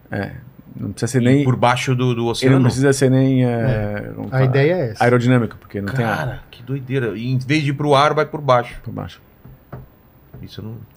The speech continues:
Speaker 1: Ou por cima, mas, vamos dizer, no túnel fechado.
Speaker 2: Ah, tá. Hum, hum. E, e a
Speaker 1: Esse cara é fora da curva.
Speaker 2: Porra. E a parte de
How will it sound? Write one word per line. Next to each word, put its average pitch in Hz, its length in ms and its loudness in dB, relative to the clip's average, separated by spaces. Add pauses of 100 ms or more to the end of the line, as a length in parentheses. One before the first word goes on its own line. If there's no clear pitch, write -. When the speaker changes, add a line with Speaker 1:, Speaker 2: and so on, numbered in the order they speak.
Speaker 1:
Ou 139 160 2
por 131 140 0
cima, 147 220 -2
mas, 107 220 -4
vamos 107 140 -2
dizer, 107 100 0
no 107 80 0
túnel 127 340 0
fechado. 113 440 -4
Speaker 2:
Ah, 131 120 2
tá. 110 340 -2 (380)
Hum, 90 120 -12 (100)
hum. 82 180 -14 (1700)
E, 139 840 -4 (280)
e 123 100 0
a 143 80 0 (160)
Speaker 1:
Esse - 260 -10
cara 117 220 0 (120)
é 107 60 -6
fora 107 280 -4
da 104 120 -6
curva. 113 300 -8
Speaker 2:
Porra. 175 280 -8 (260)
E 139 100 -2
a 175 60 0
parte 160 320 -2
de 127 440 -2